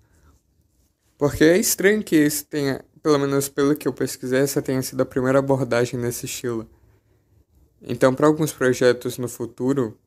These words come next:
que eu quero fazer com a ajuda de mais pessoas, inclusive dos ouvintes, eu preciso que sejam mais.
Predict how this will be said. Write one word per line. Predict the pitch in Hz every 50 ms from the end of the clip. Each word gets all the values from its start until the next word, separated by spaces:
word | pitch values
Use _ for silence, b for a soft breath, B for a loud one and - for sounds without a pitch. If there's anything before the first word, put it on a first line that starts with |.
| _ _
que | _ -
eu | 107
quero | 98 - 107 107 104
fazer | - 107 107 107 110 107
com | - - 127 127
a | 131 127
ajuda | 127 120 - 127 123 117 113 113 110
de | 101 117 110
mais | 107 110 117 127 127
pessoas, | - - 117 110 - - - 120 120 117 113 107 - - - _ _ _ _ _ _ _ -
inclusive | 117 113 - 131 120 117 135 131 135
dos | 131 120 120 110
ouvintes, | 117 110 107 107 123 123 131 139 - - 113 - - - _ _ _ _ _ _ _ _ _ _ _
eu | - -
preciso | 120 - 160 160 - 170 185
que | 190 165
sejam | 156 - 151 147 151 143
mais. | 139 135 123 110 107 101 98 - - -